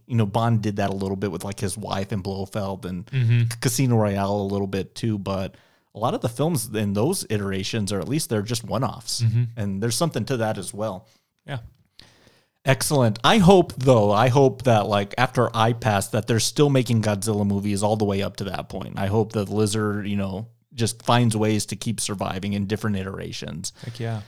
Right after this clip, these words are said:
Speaker 1: So next week, you know, we didn't talk about today, and maybe this is a conversation for next week, the different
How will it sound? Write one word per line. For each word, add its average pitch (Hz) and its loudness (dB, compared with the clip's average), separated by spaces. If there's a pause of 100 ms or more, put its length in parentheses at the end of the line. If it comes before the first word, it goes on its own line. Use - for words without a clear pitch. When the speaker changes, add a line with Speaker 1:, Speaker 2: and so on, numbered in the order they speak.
(240)
Speaker 1:
So 139 4
next 139 6
week, 110 4
you 120 2
know, 107 6
we 120 0
didn't 180 2
talk 165 2
about 120 0
today, 101 0
and 101 2
maybe 107 0
this 107 0
is 110 -6
a 104 -6
conversation 104 -2
for 98 -6
next 113 -2
week, 107 -4
the 120 0
different 143 2